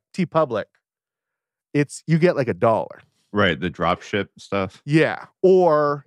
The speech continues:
Speaker 1: you have to order, like, hundreds of shirts and spend a bunch
Speaker 2: Yeah.
Speaker 1: of money and have no idea, and then have to figure out how to,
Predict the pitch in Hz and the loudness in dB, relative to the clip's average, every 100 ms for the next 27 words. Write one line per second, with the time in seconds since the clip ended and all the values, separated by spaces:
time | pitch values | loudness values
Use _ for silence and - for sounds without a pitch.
0 | - 147 147 135 120 - 143 135 127 123 | -6 0 2 0 -2 -2 0 2 2 0
1 | 123 117 113 120 110 95 101 - 120 107 | 0 -2 -2 -6 -8 -10 -12 -4 -2 -2
2 | - - - - _ 107 98 - 107 90 | -6 -14 -20 -20 _ -8 -8 -8 -6 -6
3 | 101 85 101 110 107 101 101 92 98 95 | -6 -8 -6 -4 -4 -8 -8 -8 -8 -10
4 | - _ - 107 104 104 98 104 104 104 | -16 _ -8 -6 -4 -4 -4 -4 -4 -4
5 | 80 98 101 98 92 - - 101 98 98 | -4 -6 -6 -8 -12 -14 -12 -6 -2 -2
6 | 87 95 98 92 | -2 -4 -2 -4